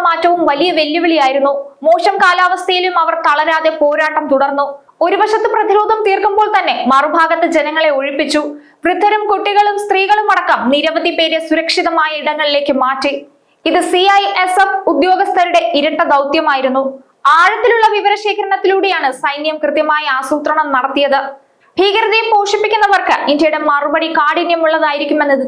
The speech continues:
തെളിയിച്ചു. സേനയുടെ ഈ കൃത്യമായ ഇടപെടൽ കാരണം ഉറി ജലവൈദ്യുത നിലയത്തിന് ഒരു നാശനഷ്ടവും കൂടാതെ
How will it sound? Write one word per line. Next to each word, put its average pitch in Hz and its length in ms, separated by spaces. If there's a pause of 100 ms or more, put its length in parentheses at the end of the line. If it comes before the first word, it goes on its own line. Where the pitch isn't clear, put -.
തെളിയിച്ചു. 269 400 (440)
സേനയുടെ 403 420 (160)
ഈ - 100
കൃത്യമായ 392 400 (100)
ഇടപെടൽ 359 400
കാരണം 302 300 (140)
ഉറി 302 140 (100)
ജലവൈദ്യുത 311 520 (120)
നിലയത്തിന് 302 400 (180)
ഒരു 269 140 (100)
നാശനഷ്ടവും 294 640
കൂടാതെ 285 340